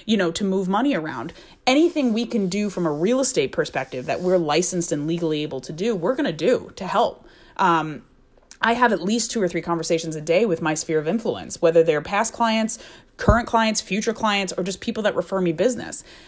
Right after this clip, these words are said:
Um, just staying in touch with them, it helps you with your mental state to just wanna be connected to people right now. Um, I,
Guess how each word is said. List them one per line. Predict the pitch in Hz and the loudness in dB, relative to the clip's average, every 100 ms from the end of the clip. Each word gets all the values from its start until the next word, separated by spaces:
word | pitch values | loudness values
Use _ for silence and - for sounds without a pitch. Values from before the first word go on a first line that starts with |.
| - | -2
Um, | - 180 165 151 - | 4 6 4 0 -4
just | 240 240 | -2 0
staying | 269 269 | 2 2
in | 220 | 0
touch | 185 247 - | 0 -2 -2
with | 180 | -4
them, | 127 117 | -4 -6
it | 147 | -6
helps | - 135 240 - | 0 2 2 -2
you | 180 | -4
with | 175 | -4
your | 170 | -2
mental | 156 196 226 160 | -2 -2 -2 -4
state | - 113 - | -6 -10 -10
to | - 175 | -8 -4
just | 196 185 - | -2 -4 -6
wanna | 160 170 185 175 | -4 0 2 0
be | 175 180 - 175 | -4 -12 -8 -8
connected | - 165 226 196 160 | -4 -4 -4 -6 -8
to | |
people | 143 135 123 | -10 -12 -10
right | 120 117 | -8 -8
now. | 117 107 - - - - | -10 -12 -12 -18 -20 -4
Um, | - 160 147 147 - - | 0 2 0 -4 -12 -6
I, | 135 | -4